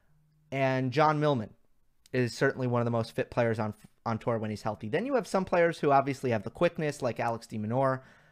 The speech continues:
uh, but I don't know how, how long he can sustain it.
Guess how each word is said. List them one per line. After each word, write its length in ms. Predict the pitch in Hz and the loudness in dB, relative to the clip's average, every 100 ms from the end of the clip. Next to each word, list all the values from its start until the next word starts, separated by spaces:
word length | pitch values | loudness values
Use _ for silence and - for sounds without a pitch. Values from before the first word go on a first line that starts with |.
| _ - | _ -6
uh, 300 | 110 110 107 | -2 0 -2
but 140 | 101 | 0
I 120 | 120 131 | 0 0
don't 180 | 139 | -2
know 220 | 120 120 113 | 0 0 0
how, 520 | 131 117 110 104 95 - | 0 2 2 -2 -6 -14
how 200 | - 120 | -4 -2
long 260 | 113 113 113 | 0 0 -2
he 140 | 113 | -6
can 180 | 113 107 | -8 -10
sustain 480 | 98 202 - 123 123 | -10 -14 -6 -2 -2
it. 140 | 131 | -2